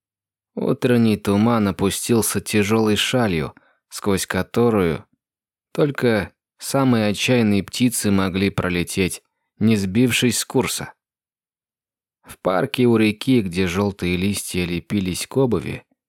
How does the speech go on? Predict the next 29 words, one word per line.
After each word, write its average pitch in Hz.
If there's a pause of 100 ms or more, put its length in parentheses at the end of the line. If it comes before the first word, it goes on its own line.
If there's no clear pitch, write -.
а -
под 95
деревьями 98
копошились, 110 (100)
как -
пьяные 101
коты, 117 (240)
Григорий 143
занял 120
позицию 104
между 104
двумя 98
старыми 101
берёзами. 95 (480)
В 98
руках 131
у 123
него 110
была 98
камера 107 (140)
с 87
длиннофокусным 113
объективом. 110 (420)
Подарок 160
ещё 113
из 104
прежней 95
московской 123
жизни, 104